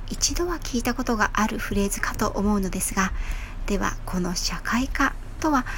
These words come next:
一体何でしょう？社会化とは、自分が帰属する世界のあり方、出来事、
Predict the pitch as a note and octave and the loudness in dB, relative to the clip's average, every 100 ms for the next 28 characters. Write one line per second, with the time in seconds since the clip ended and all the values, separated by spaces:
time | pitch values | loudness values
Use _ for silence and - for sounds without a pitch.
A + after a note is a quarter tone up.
0 | - - - - F#3+ F#3+ F#3+ B3+ B3+ A3 | -6 -6 -6 -2 0 0 2 2 4 4
1 | G3+ - - - - - - - G#3+ C#4 | 2 0 -6 -6 -6 -6 -6 -2 0 2
2 | C#4+ D4 D4 C#4 G3+ A3 - - - - | 2 0 2 4 4 0 -2 -6 -4 -2
3 | F3 F3+ F3 G#3 F3+ - - - - - | 0 0 0 2 2 2 -4 -6 -2 -2
4 | A3+ - - C#4 C4+ - - - C#4+ B3+ | 0 -2 0 2 2 2 0 2 4 4
5 | G#3+ - - - G#3 - - - - - | 6 6 6 2 2 2 0 -6 -6 -4
6 | - F#3 G3+ F#3 E3+ F#3 | -2 0 2 0 0 -2